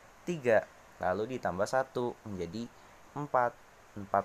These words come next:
ratus tiga puluh dua. Nah, mudah kan? Untuk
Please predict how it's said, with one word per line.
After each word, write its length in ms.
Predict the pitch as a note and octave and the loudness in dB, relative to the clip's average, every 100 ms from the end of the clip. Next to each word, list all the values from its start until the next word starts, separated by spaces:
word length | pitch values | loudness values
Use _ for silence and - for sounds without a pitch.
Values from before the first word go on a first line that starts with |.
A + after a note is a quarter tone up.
| - | 2
ratus 640 | A2+ - B2+ C3 - - - | 0 0 -2 -2 -4 -10 -12
tiga 320 | F2 F2+ F2+ | -8 -2 -2
puluh 460 | - A2+ A2+ A2+ A#2 - - - - - | -2 -4 -2 -2 -4 -8 -20 -20 -20 -12
dua. 680 | G2+ A2 A2 G2 F2+ E2+ - - - - - - - - F#2+ | -6 0 4 4 2 0 -4 -12 -20 -20 -20 -20 -20 -14 -6
Nah, 640 | F#2+ F#2+ F#2 F2+ F2 E2+ - E2+ - - - - - - - - - - - - | -2 0 0 -2 0 -2 -4 -14 -20 -20 -20 -20 -20 -20 -20 -20 -20 -20 -16 -8
mudah 320 | G2+ G#2 D3 | -2 4 4
kan? 380 | D3 A#2+ B2+ D#3+ - - - - - - - | 6 6 4 0 -14 -20 -20 -20 -20 -20 -12
Untuk 720 | G#2+ A2+ G#2 - - - A#2+ | -6 -6 -8 -14 -6 0 0